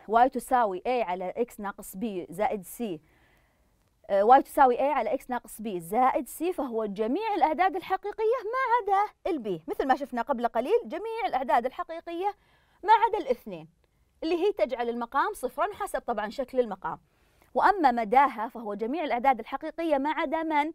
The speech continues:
لاحظنا أن الدالة، آه، يعني، آه، استمرت من الأعلى أو من الأسفل إلى أن وصلت إلى الواحد، لم تستطيع الدالة أن تظهر لها قيمة عند الواحد،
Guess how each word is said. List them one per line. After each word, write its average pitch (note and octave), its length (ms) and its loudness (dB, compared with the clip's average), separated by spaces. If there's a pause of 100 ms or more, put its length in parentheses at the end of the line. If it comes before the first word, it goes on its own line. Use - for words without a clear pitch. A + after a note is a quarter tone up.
(380)
لاحظنا D4 400 0
أن D4 180 -4
الدالة، D4 760 0 (760)
آه، G#3+ 540 2
يعني، B3+ 460 -2
آه، B3 180 2
استمرت D4 600 -2 (300)
من C#4 140 0
الأعلى D#4+ 600 0 (600)
أو A#3 160 6
من C#4+ 120 0
الأسفل D#4 580 2 (1000)
إلى E4+ 200 0
أن F4+ 280 4
وصلت F4+ 340 0
إلى E4+ 180 0
الواحد، F4+ 600 2 (560)
لم E4 160 4
تستطيع D#4+ 560 -4
الدالة C#4+ 500 2
أن C#4 120 -6
تظهر D4+ 380 -4
لها C#4+ 320 -2
قيمة D#4 360 -2
عند D#4 260 -2
الواحد، B3 580 0